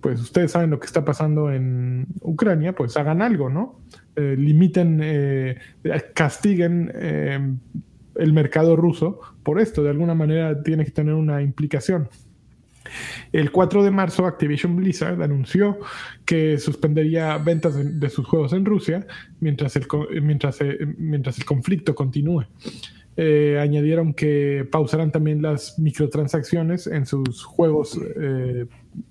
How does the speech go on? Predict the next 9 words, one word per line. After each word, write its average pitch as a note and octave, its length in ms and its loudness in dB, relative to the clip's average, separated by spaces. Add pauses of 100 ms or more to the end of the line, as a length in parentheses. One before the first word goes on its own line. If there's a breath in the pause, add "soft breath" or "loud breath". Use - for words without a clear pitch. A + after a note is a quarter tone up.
(220)
en, D3 240 -2
en, C#3 280 0
dentro C#3 220 2
de C3+ 100 0
Rusia. C3+ 360 -4 (920 loud breath)
Ah, D3+ 800 0
¿qué D#3 100 0
más? C#3 360 -2
Dice, C#3 280 0